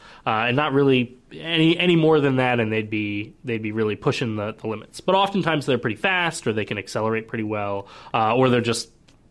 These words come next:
classic. It was, like, the very first model airships, and they've just been restored to, to working order.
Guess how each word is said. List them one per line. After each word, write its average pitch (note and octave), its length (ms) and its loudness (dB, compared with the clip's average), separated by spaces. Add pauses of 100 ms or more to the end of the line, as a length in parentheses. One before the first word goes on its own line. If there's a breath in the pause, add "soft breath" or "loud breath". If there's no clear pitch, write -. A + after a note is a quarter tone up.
(200)
classic. C3+ 440 0
It A#2+ 60 -2
was, G#2 120 -4
like, G2+ 140 -2
the A#2 80 2
very A#2 160 2
first A#2 300 0
model A2 320 0
airships, G2+ 560 -8
and G2+ 100 -12
they've F#2+ 140 -10
just - 200 -10
been G2+ 120 -12
restored F#2+ 600 -12
to, B2 320 -10 (400 soft breath)
to G#2 160 -4
working G2+ 300 -4
order. F#2+ 360 -12